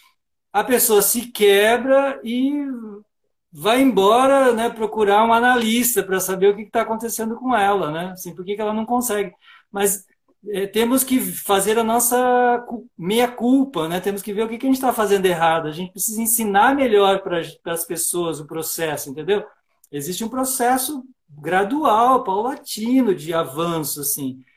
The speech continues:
Eu sou muito enfático nisso, eu acho isso muito importante.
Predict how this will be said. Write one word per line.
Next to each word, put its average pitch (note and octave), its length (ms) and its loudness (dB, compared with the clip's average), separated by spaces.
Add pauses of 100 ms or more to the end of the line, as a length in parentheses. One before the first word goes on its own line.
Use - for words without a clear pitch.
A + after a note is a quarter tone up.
(180)
Eu D#3+ 100 -8
sou G3 180 0
muito C4+ 300 0
enfático G3+ 560 0
nisso, F3 400 -6
eu F#3+ 60 -4
acho F#3 160 -8
isso F#3+ 240 -8
muito G3 380 -2
importante. E3+ 680 -10